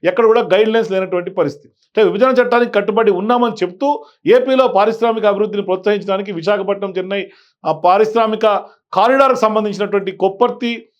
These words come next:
నోడ్, అట్లాగే హైదరాబాద్, బెంగళూరు పారిశ్రామిక కారిడార్లో ఉన్నటువంటి ఓరవకల్లు నోడ్లకు కూడా కొంత మౌలిక వసతుల కల్పనకు నిధులు సమకూరుస్తామని చెప్పారు. మొత్తం మీద చూస్తే పదిహేను వేల కోట్ల రుణం తప్పితే ఇంత మొత్తాన్ని ఇప్పట్లోగా అని కూడా స్పష్టంగా ఎక్కడ చెప్పినటువంటి పరిస్థితి కనిపించేలా ఎక్కడ చెప్పలేదు కూడా.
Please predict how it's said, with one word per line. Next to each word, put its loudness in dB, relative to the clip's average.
నోడ్, 2
అట్లాగే 0
హైదరాబాద్, 2
బెంగళూరు 2
పారిశ్రామిక -2
కారిడార్లో 0
ఉన్నటువంటి -8
ఓరవకల్లు 0
నోడ్లకు -4
కూడా -2
కొంత -4
మౌలిక 2
వసతుల 2
కల్పనకు -2
నిధులు -4
సమకూరుస్తామని -2
చెప్పారు. -2
మొత్తం 0
మీద 0
చూస్తే 2
పదిహేను 2
వేల 2
కోట్ల 0
రుణం -4
తప్పితే -2
ఇంత -6
మొత్తాన్ని -2
ఇప్పట్లోగా -2
అని -2
కూడా 2
స్పష్టంగా -2
ఎక్కడ -2
చెప్పినటువంటి -8
పరిస్థితి -6
కనిపించేలా -4
ఎక్కడ -2
చెప్పలేదు 0
కూడా. -6